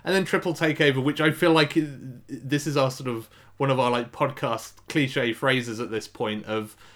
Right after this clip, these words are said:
"This is a really good idea, if only they'd executed it better." Because it's a really great idea that I would love to see, like, explored in a, in a more sort of serious, uh, or, and kind of, like,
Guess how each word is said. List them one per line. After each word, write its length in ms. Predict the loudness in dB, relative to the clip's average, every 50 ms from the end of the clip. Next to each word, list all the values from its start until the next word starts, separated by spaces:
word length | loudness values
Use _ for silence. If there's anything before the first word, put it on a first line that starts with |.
| -20 -20 _ -8
"This 180 | -6 -6 -4 -4
is 100 | -2 -4
a 60 | -4
really 360 | -2 2 4 4 4 4 4
good 200 | 4 4 4 4
idea, 600 | 6 4 4 4 4 4 4 6 6 4 2 0 -2
if 180 | -4 -4 -4 -4
only 220 | -4 -4 -4 -2
they'd 200 | -2 -2 0 0
executed 640 | -2 -4 -6 -8 -12 -10 -10 -10 -10 -8 -8 -8
it 140 | -8 -8 -8
better." 420 | -8 -8 -8 -6 -8 -10 -10 -10 -8
Because 260 | -8 -4 -2 0 2 2
it's 140 | 2 2
a 60 | 0 -2
really 440 | 0 2 4 6 6 8 6 6
great 320 | 6 6 4 4 4 4 4
idea 500 | 4 2 2 4 2 2 4 4 2 0
that 160 | -2 -4 -4
I 120 | -2 -2 -2
would 240 | -2 -2 -4 0 0
love 200 | 0 0 0 -2
to 120 | -8 -8
see, 220 | -6 -6 -4 -4 -2
like, 200 | -4 -4 -4 -6
explored 480 | -8 -12 -12 -12 -8 -4 -4 -2 -2
in 120 | -2 -4 -4
a, 160 | -4 -8 -8 -12 -18 -20 -18 -10
in 140 | -6 -2 0
a 60 | 2
more 260 | 4 6 6 6 6
sort 220 | 6 2 0 0 0
of 120 | 0 -4
serious, 800 | -4 -2 0 2 2 2 2 0 0 0 -2 -2 -4 -10 -12 -12
uh, 200 | -12 -8 -8 -8
or, 260 | -6 -6 -6 -6 -6
and 260 | -6 -8 -10 -10 -8
kind 160 | -10 -10 -8
of, 200 | -8 -10 -10 -10
like, 300 | -10 -10 -10 -12 -14 -16